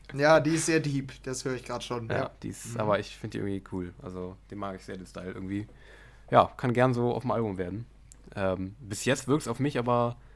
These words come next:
Speaker 2: ich weiß nicht. Also, könnt, ich könnte mir vorstellen, dass auf dem Album dann deutlich instrumentalere Sachen wieder drauf sind. Aber, ähm, sehr, sehr, äh, vocal-lastig. Also, irgendwie sehr we-, also, dann doch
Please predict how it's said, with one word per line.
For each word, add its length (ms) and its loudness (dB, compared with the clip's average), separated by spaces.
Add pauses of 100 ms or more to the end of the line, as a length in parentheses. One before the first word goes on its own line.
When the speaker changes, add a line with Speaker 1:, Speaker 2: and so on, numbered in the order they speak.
(220)
Speaker 2:
ich 80 -20
weiß 200 4
nicht. 180 -2
Also, 160 -2
könnt, 260 2
ich 100 -6
könnte 160 2
mir 60 2
vorstellen, 320 2
dass 80 -4
auf 80 -4
dem 100 -2
Album 220 4
dann 120 0
deutlich 420 -4
instrumentalere 600 -2
Sachen 220 -8
wieder 100 -8
drauf 220 -6
sind. 200 -4 (600)
Aber, 500 6
ähm, 400 0 (680)
sehr, 360 4
sehr, 840 2
äh, 40 -10
vocal-lastig. 680 -6
Also, 220 -8
irgendwie 400 -4 (800)
sehr 640 2
we-, 300 -2
also, 380 -6 (680)
dann 140 -6
doch 240 0